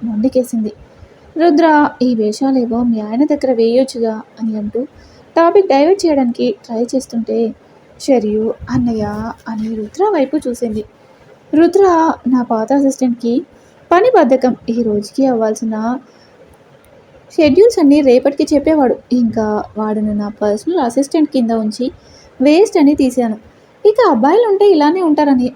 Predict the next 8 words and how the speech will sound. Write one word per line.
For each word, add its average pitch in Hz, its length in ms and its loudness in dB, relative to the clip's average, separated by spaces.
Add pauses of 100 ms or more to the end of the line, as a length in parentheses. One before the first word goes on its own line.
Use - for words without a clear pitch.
అమ్మాయిలైతే 208 520 -4
రెస్పాన్సిబిలిటీ 269 760 0
ఉంటుందని 233 520 -2
ఆలోచించి 240 640 -2 (500)
నేనే 320 520 2 (100)
నేరుగా 226 440 0
ఇంటర్వ్యూ 254 420 0
పెట్టాను. 226 380 -4